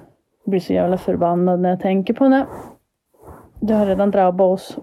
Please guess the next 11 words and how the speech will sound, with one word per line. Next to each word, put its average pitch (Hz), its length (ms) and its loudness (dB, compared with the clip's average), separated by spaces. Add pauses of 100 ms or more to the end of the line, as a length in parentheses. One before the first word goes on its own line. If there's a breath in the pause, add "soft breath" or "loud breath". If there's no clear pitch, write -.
och 98 340 -2 (160)
nu 208 240 2
är 185 60 2
det 190 60 0
ta - 120 -10
fan, 196 340 -2
ta 196 160 -2
mig 208 160 2
fan 196 580 -2
nog 214 380 0
alltså. 196 360 -6